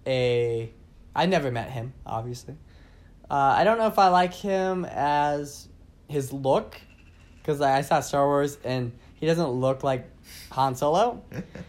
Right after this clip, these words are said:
Speaker 1: So ever since seeing that movie, I was like, "Man, he should look like Han Solo." But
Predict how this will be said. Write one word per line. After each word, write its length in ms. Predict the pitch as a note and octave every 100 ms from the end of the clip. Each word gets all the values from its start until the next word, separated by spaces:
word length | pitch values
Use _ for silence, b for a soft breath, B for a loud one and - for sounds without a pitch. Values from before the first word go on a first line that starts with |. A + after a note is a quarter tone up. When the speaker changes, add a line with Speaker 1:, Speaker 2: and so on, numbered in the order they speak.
| -
Speaker 1:
So 80 | -
ever 180 | D#3+ F#3
since 340 | F3+ F#3+ F3
seeing 200 | - E3
that 120 | D3+ C#3+
movie, 220 | D3+ C#3
I 100 | C3+
was 100 | C3
like, 220 | C3+ -
"Man, 320 | G#3+ G#3+ G#3
he 80 | G3+
should 180 | F#3+ G#3
look 140 | G3+
like 140 | G3 F3
Han 180 | F3
Solo." 300 | E3 A#3 C#3
But 360 | A2 F#3 - -